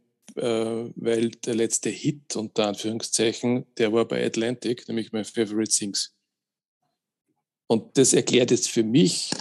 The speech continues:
auch retrospektiv diese Aufnahmen mit dem Duke Ellington und mit dem Johnny Hartman, die wir irgendwann mal auch schon im Podcast hatten, dass man sich da, äh, durch diese Kooperation mit diesen Musikern mehr, ähm,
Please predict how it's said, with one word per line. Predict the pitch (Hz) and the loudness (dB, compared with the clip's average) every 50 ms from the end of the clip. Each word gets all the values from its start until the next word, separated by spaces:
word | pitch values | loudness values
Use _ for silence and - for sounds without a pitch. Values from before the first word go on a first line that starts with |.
| - - | -8 -8
auch | - 104 110 123 127 - - - - - _ - | -4 -4 -2 -2 -2 -4 -6 -14 -16 -20 _ -12
retrospektiv | - 110 117 - - 127 113 - - - 120 113 - - 123 123 117 - - - _ _ _ _ _ _ _ _ _ _ _ - | -10 -10 -8 -2 -2 0 0 0 0 -2 -2 -2 -2 -2 0 0 0 0 -2 -10 _ _ _ _ _ _ _ _ _ _ _ 2
diese | 117 104 - 113 - | 2 2 2 2 0
Aufnahmen | - 107 110 - - 131 131 117 110 113 113 | 0 -2 -2 -4 -2 -2 -2 0 0 0 0
mit | 113 113 110 - | 0 0 0 -2
dem | 117 101 | -8 -6
Duke | - 131 120 - 113 | -4 -4 -4 -2 0
Ellington | 117 135 151 147 147 - 113 107 | 2 2 2 0 -2 -6 -6 -4
und | 107 | -4
mit | 107 107 | -4 -6
dem | 104 - | -6 -6
Johnny | - 107 107 117 | -4 -4 -2 -2
Hartman, | 107 110 120 147 143 - - 107 95 - - | -2 -2 -4 -4 -4 -4 -6 -6 -6 -6 -8
die | - 113 110 | -12 -10 -4
wir | 113 123 | -2 -2
irgendwann | 120 107 - - 113 101 101 | -2 -2 -2 -4 -6 -6 -4
mal | 110 113 | -2 -2
auch | 113 110 - | -2 -2 0
schon | - - 120 113 107 - _ - - - - - | -2 -2 -2 -2 -4 -6 _ -16 -10 -10 -4 -4
im | 120 110 | -4 0
Podcast | - 113 110 - - 127 113 - - | 0 0 -2 0 -2 0 0 0 0
hatten, | - 113 - _ - 139 139 - _ _ _ - - - - - - - - - - - _ _ - | -2 -4 -4 _ -4 -4 -4 -4 _ _ _ -20 -14 -14 -14 -14 -14 -20 -20 -20 -20 -20 _ _ 0
dass | - 120 - - | 0 2 4 4
man | 127 127 113 | 4 4 6
sich | - 127 120 - - _ | 4 4 2 2 0 _
da, | - 113 110 113 113 117 123 123 123 123 120 - - - - - - - - 131 127 117 127 | 0 0 2 2 4 4 4 4 4 4 2 0 0 -2 -2 0 0 0 2 2 2 2 0
äh, | - - - - | -2 -4 -4 2
durch | - 117 - | 0 0 2
diese | - 131 113 120 120 | 4 4 4 4 2
Kooperation | - - 120 110 - 113 104 117 113 - - - 110 110 120 123 | 4 0 -2 0 0 -4 -2 -2 -2 -2 -2 -2 -2 -4 -4 -4
mit | 120 117 - - | -6 -8 -2 -2
diesen | 117 - - - 113 110 113 _ _ - | -2 -2 -2 -6 -6 -8 -8 _ _ -8
Musikern | 110 117 113 107 139 120 - - 110 110 113 113 110 113 - | -6 -6 0 2 2 0 0 0 0 0 0 0 -2 -4 -8
mehr, | - 107 110 110 110 107 113 107 - _ _ _ _ _ | -6 -2 2 2 2 2 0 -6 -10 _ _ _ _ _
ähm, | - - - 107 104 110 110 110 110 107 101 104 | -4 -2 0 0 2 2 0 -2 -4 -6 -10 -14